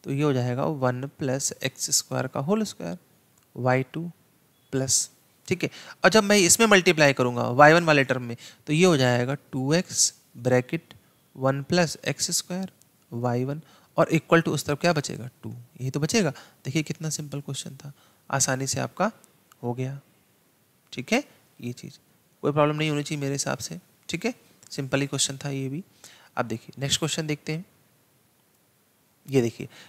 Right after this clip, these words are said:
ये भी बहुत पूछा गया है एग्जाम में, अगर आपने प्रीवियस ईयर क्वेश्चन पेपर सॉल्व किए होंगे तो आपने पाया होगा ये क्वेश्चन बहुत बार आया है, ठीक है।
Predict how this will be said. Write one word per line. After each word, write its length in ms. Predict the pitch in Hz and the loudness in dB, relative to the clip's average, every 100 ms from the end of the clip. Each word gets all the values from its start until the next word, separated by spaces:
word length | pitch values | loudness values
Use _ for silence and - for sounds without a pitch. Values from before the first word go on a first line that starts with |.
| _ | _
ये 80 | 147 | 4
भी 100 | 175 | 6
बहुत 200 | 170 180 | 6 4
पूछा 280 | 180 170 170 | 4 4 4
गया 140 | 165 | 2
है 60 | 160 | -2
एग्जाम 300 | 151 147 143 | -2 -4 -6
में, 160 | 143 147 _ | -10 -18 _
अगर 160 | 143 139 | 0 2
आपने 180 | 143 | 0
प्रीवियस 340 | 139 139 139 - | -2 -2 -4 -8
ईयर 80 | 139 | -6
क्वेश्चन 240 | 139 - | -4 -4
पेपर 200 | 135 135 135 | -4 -4 -2
सॉल्व 280 | - 147 | 0 0
किए 160 | 135 123 | 0 -4
होंगे 320 | 117 120 202 - - - - | -4 -4 -4 -4 -16 -20 -4
तो 60 | 165 | -2
आपने 200 | 165 160 | 0 0
पाया 260 | 147 143 | 4 4
होगा 220 | 151 147 170 | 4 0 -4
ये 60 | |
क्वेश्चन 300 | 185 180 190 | -6 -10 -10
बहुत 180 | 156 180 | -6 -6
बार 160 | 113 117 | -4 -8
आया 180 | 113 117 | -8 -14
है, 80 | 135 | -10
ठीक 220 | - | -8
है। 80 | - | -8